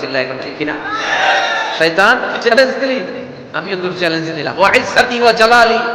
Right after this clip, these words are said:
ওয়া ইরতিফাই মাকানি", আমার ইজ্জতের কসম, আমার জালালিয়াতের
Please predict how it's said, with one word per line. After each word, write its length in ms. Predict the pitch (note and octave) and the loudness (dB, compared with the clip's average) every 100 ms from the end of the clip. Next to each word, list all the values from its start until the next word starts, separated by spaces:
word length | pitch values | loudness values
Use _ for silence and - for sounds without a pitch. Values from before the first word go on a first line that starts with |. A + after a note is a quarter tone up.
| - - - - | -6 -10 -14 0
ওয়া 80 | G#3+ | 2
ইরতিফাই 540 | A3 A#3+ A#3 D4 C#4+ | 2 2 6 8 8
মাকানি", 440 | C4+ C4 C4+ C4 C4 | 6 6 8 8 8
আমার 200 | B3 B3+ | 6 6
ইজ্জতের 420 | C#4 C#4 C4+ B3+ | 6 4 6 6
কসম, 460 | D4 D4 E4 E4 D4 E4+ E4 F4 - - - - - - | 4 6 8 10 8 6 4 2 -2 -6 -10 -12 -8 0
আমার 240 | G#3+ A3+ | 2 2
জালালিয়াতের 560 | A3+ A3+ B3 B3+ A#3+ | 4 6 6 4 4